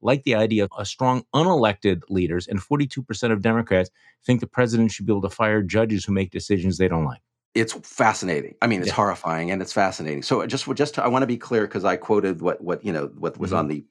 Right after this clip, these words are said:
Speaker 2: the poll graphic in Axios. Here are the exact statements. Quote, "It is better to have a strong, unelected leader than a weak leader who is elected by the people."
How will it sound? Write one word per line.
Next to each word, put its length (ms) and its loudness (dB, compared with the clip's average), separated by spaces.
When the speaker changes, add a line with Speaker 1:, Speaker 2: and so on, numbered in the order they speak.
Speaker 2:
the 100 -4
poll 420 -2
graphic 580 0
in 160 -8
Axios. 460 -4
Here 240 2
are 40 4
the 120 2
exact 560 0
statements. 480 -6
Quote, 340 2
"It 140 2
is 140 0
better 340 2
to 140 -6
have 180 -2
a 80 0
strong, 760 -2
unelected 600 2
leader 480 -2
than 160 -2
a 80 0
weak 360 -2
leader 280 0
who 220 -2
is 160 -2
elected 480 -2
by 160 0
the 100 -8
people." 460 -12